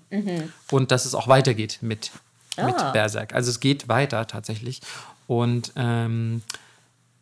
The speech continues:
Speaker 2: ich glaube, es ist auch tatsächlich schon der erste Band nach Miura,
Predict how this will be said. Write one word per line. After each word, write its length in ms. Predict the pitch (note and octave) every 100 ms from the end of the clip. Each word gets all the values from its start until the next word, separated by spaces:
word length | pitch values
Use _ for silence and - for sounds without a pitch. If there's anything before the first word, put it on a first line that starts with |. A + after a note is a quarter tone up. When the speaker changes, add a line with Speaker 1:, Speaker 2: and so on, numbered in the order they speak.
| _ _
Speaker 2:
ich 140 | -
glaube, 200 | - E3
es 140 | D3 -
ist 100 | G3
auch 120 | F#3+
tatsächlich 380 | - F3+ F#3+ E3
schon 120 | E3+
der 100 | D#3
erste 240 | E3 -
Band 440 | D3 C#3+ D3 B2 - -
nach 420 | C3 C#3 B2 -
Miura, 500 | A#2+ A2+ G#2 G#2 G#2+